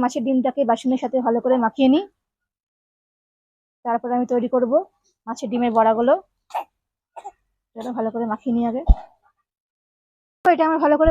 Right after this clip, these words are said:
মাখানো হয়ে গেছে। আর এদিকে দেখো আমার মেয়ে বসছিল, মেয়ে ঘুম চলে এসেছে রান্না করতে করতে, তাই ঘুমাতে গেছে। আর এদিকে চলো এটা আমার মাখা হয়ে গেছে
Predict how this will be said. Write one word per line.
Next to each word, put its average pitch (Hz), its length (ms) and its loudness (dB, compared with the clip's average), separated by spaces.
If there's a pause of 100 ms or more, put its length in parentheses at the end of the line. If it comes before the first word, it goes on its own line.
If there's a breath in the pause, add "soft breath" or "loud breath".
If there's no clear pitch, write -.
মাখানো 294 300 -2
হয়ে 294 160 4
গেছে। 311 200 0 (420)
আর 247 80 -8
এদিকে 277 240 0
দেখো 277 220 -4
আমার 285 200 -2
মেয়ে 277 180 0
বসছিল, 269 260 -2 (140)
মেয়ে 277 180 2
ঘুম 262 160 -4
চলে 269 160 2
এসেছে 254 220 -8
রান্না 247 220 0
করতে 262 200 -4
করতে, 262 220 -2 (520)
তাই 240 100 -4 (120)
ঘুমাতে 247 340 0
গেছে। 302 220 0 (520)
আর - 100 -12
এদিকে 247 240 -4
চলো 285 160 2
এটা 277 140 -2
আমার 277 180 -2
মাখা 247 220 -4
হয়ে 294 180 4
গেছে 294 140 -2